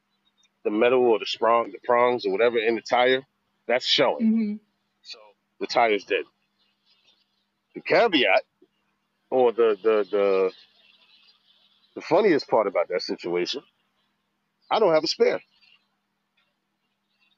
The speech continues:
Speaker 2: <laughs>
Speaker 1: So now I don't have a spare. I got a flat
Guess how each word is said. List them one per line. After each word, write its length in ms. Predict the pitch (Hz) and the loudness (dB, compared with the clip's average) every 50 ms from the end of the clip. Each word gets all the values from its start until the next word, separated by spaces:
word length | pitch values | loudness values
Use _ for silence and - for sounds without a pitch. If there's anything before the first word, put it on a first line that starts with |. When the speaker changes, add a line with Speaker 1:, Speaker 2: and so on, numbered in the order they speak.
| _ _ _ _ _ - | _ _ _ _ _ -10
Speaker 2:
<laughs> 60 | 226 - - - - | -8 -8 -8 -8 -6
Speaker 1:
So 140 | - 107 107 | -4 -2 0
now 460 | 131 170 190 180 170 165 165 165 160 _ _ - - _ _ _ - | 2 2 2 4 2 2 0 0 -4 _ _ -20 -20 _ _ _ -2
I 100 | 104 104 | -2 0
don't 220 | - 123 139 151 | 2 0 2 2
have 140 | 156 156 151 | 2 0 0
a 60 | 156 | 0
spare. 560 | - - - - 127 127 127 131 131 127 120 - 104 | -2 -4 -4 -2 0 2 4 4 2 2 0 -4 -4
I 40 | |
got 120 | 98 95 87 | -4 -4 -4
a 60 | 90 - - | -6 -8 -4
flat 240 | 110 123 135 143 | 0 2 2 2